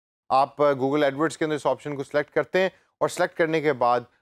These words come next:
आप ट्रैक कर रहे होते हैं कि कन्वर्जन कैसे हो रही है, उसका सीपीए क्या है, cost per acquisition क्या है, कितने लोग उस पर क्लिक कर रहे हैं, कैसे क्लिक कर रहे हैं, कितने पैसे, अ, चार्ज करते हैं,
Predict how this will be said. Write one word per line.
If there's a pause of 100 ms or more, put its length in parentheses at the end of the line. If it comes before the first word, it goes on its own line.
(120)
आप
ट्रैक
कर
रहे
होते
हैं
कि
कन्वर्जन
कैसे
हो
रही
है,
उसका
सीपीए
क्या
है,
cost
per
acquisition
क्या
है, (340)
कितने
लोग
उस
पर
क्लिक
कर
रहे
हैं,
कैसे
क्लिक
कर
रहे
हैं,
कितने
पैसे, (420)
अ,
चार्ज
करते
हैं,